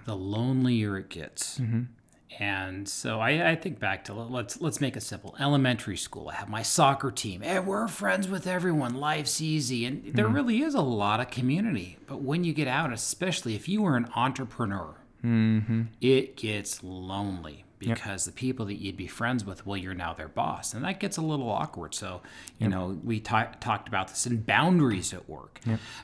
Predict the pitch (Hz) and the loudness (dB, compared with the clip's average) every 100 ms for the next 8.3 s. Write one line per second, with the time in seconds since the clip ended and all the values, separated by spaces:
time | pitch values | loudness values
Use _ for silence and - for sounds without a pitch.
0 | - 120 139 117 - - _ _ _ - | -14 0 2 2 -4 -16 _ _ _ -16
1 | - - - - - - 147 147 - 170 | -16 -18 -20 -14 -10 -2 2 2 2 2
2 | 185 143 190 185 196 190 175 165 156 - | 4 4 4 4 2 4 4 4 2 -2
3 | - 160 120 - 151 151 127 117 120 - | -2 -2 -2 -2 -2 -2 -6 -4 -4 -4
4 | 120 101 95 82 80 - 113 113 - 123 | -4 -4 -6 -10 -14 -4 -2 -2 -4 -6
5 | 117 156 165 151 151 - - 120 113 107 | -2 -2 -2 -2 -2 0 0 0 0 -4
6 | - - - _ 110 101 95 90 - - | -12 -18 -20 _ 0 2 2 -2 -6 -20
7 | - - 127 113 123 110 - 180 - 117 | -20 -2 2 2 0 -4 -4 -4 0 4
8 | 147 165 170 | 6 6 2